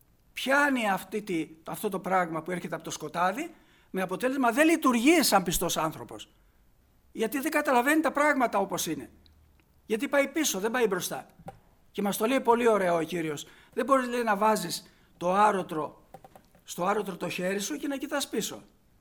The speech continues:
Γιατί δεν, δεν θα οργώσεις σωστά. Άμα σπείρεις και πάει ζιγζάκ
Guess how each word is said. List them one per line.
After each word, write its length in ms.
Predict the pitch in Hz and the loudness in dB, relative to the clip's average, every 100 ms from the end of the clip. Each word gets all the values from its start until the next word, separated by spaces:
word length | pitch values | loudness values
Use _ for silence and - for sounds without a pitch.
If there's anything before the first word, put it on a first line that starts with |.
| _ _ _ _ _ _ _ | _ _ _ _ _ _ _
Γιατί 200 | 392 392 | -12 -8
δεν, 160 | 392 392 359 339 | -6 -6 -8 -6
δεν 120 | 339 | -2
θα 140 | 359 | 0
οργώσεις 440 | 330 359 359 - - | 2 2 2 0 -4
σωστά. 480 | 185 - 135 - _ _ _ _ _ _ _ _ _ _ _ _ - | -6 -8 -10 -12 _ _ _ _ _ _ _ _ _ _ _ _ -10
Άμα 320 | 220 294 311 | -2 0 0
σπείρεις 680 | 320 233 226 220 302 - - | 0 0 2 2 0 -6 -12
και 160 | - 202 | -10 -6
πάει 200 | 226 233 | -2 -2
ζιγζάκ 560 | 202 202 202 220 202 | -2 -4 0 2 2